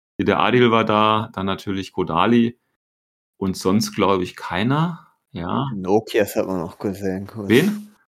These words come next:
Speaker 2: Nokias.
Speaker 1: Ah ja, gut, okay, gut. Und in, in Dingens war ja, glaub ich, Nauf dabei und die Emily Handelman und dann halt dieses Charakterpack, was dazu noch gab. Ja, das waren auch schon wieder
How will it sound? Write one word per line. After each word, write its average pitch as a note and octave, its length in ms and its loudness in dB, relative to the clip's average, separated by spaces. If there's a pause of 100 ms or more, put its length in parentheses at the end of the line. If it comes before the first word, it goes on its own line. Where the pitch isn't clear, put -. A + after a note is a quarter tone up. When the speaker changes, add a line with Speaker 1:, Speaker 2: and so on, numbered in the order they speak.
(1000)
Speaker 2:
Nokias. G2+ 840 -6
Speaker 1:
Ah A2 140 4
ja, A2+ 100 4
gut, A2+ 220 6
okay, F#2+ 340 0
gut. G2+ 220 -4
Und F#2+ 160 -6
in, F#2+ 220 -4
in F2+ 200 -8
Dingens A#2+ 320 0
war G#2+ 160 4
ja, G#2 80 4
glaub G2+ 220 0
ich, G2+ 120 -8
Nauf F#2+ 280 2
dabei B2 520 -2
und G#2 160 -6
die - 120 -6
Emily G#2 320 -2
Handelman B2 760 -2
und G#2+ 220 -6
dann G#2 160 -2
halt G2+ 160 -2
dieses F#2+ 260 -8
Charakterpack, A#2+ 640 -2
was B2+ 200 -4
dazu B2+ 260 -6
noch B2 200 -6
gab. B2 300 -4
Ja, - 160 -4
das - 220 -6
waren F#2+ 160 -4
auch - 160 -4
schon G#2+ 160 -4
wieder F#2 100 -2